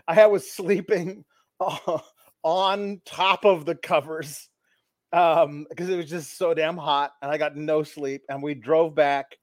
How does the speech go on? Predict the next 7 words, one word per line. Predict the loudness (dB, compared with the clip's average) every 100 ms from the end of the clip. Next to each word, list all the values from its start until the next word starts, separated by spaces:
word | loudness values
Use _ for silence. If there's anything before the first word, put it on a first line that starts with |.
| _ _ _ _ -6
and | -4 -4 -4 -6 -6 -4
I, | -2 0
I | -2 -2 -8
walked | -6 -4 -4 -4
in | -4 -4
the |
door, | -10 -4 -2 -2 -2 -4